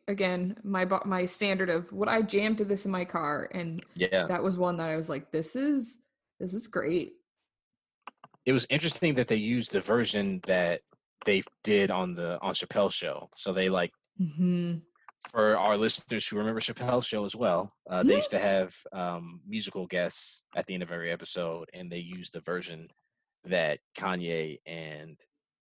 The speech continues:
Speaker 2: Common performed, like, live on, not, not live, but, like, the recorded version from that show they used on the album. So, interesting. Great song, though.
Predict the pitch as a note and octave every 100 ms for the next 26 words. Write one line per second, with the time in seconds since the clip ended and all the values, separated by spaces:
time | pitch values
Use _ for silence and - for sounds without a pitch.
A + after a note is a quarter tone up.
0 | _ - G2+ F2 D#2+ D#2+ - - - F2+
1 | E2+ D2+ D#2+ - E2 D#2 D#2+ D#2+ D#2+ D#2
2 | G2 F#2+ F2+ G2+ G2 B1+ E2 D2 C2+ -
3 | D2+ C#2+ - D#2+ - G#2 F#2 D#2+ F2 E2
4 | D#2 - E2 C2 - - C#2+ B1 C#2 C2
5 | B1+ C#2 A#1+ B1+ A#1+ - _ _ _ -
6 | - - F#2+ _ - F#2 - D#2+ D2+ G2+
7 | F#2 - D2+ E2 -